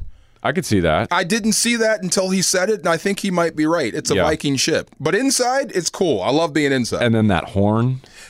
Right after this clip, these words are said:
Speaker 2: Yeah, that doo-doo. Yeah, yeah, yeah, yeah.
Speaker 1: And I think, uh, in terms of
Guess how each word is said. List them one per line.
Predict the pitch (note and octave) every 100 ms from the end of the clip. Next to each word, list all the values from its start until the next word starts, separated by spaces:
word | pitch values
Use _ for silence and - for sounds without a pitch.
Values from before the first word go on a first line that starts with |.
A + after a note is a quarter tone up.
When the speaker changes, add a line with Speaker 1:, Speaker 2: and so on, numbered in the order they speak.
| -
Speaker 2:
Yeah, | D#3+ G#3 G3+ C#3 F2+ -
that | - D3 - -
doo-doo. | A3+ G3 D#4+ D#4+ D#4 D4+ D4+ D4+ D4
Yeah, | E3+ E3 A#2 G2 -
yeah, | D3
yeah, | D3 C#3
yeah. | C3 A#2+
Speaker 1:
And | G#2 A2
I | G#2+
think, | - C#3+ D3
uh, | A#2 G2 F2 E2 - _ _ _ - -
in | G#2
terms | C#3 A#2+
of | A2